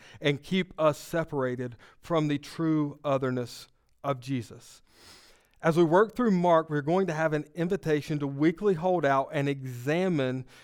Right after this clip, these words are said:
the Jesus our minds conceive of,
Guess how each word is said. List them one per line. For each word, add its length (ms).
the 140
Jesus 600
our 460
minds 500
conceive 540
of, 400